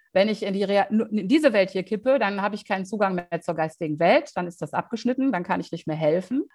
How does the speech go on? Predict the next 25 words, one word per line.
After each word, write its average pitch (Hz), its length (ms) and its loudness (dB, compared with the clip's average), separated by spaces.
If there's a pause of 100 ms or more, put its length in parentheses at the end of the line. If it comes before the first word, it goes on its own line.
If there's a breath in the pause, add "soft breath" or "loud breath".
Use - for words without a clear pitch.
Aber 202 220 6
wenn 233 140 8
ich 277 140 4
in, 220 260 2
nur 262 200 6
noch 330 140 6
in 214 120 -4
die 196 120 0
andere 247 380 0
Welt 160 300 -2
kippe 226 480 0 (160)
und 190 140 0
s-, 180 200 -8
dann 190 180 2
so 196 80 0
ein 185 80 0
durchgeknallter 196 760 2
Spinner 233 400 2
bin, 156 200 0
sag 147 160 -2
ich 147 140 -12
mal, 160 260 -2
dann 175 160 -2
kann 214 220 0
ich 220 180 -6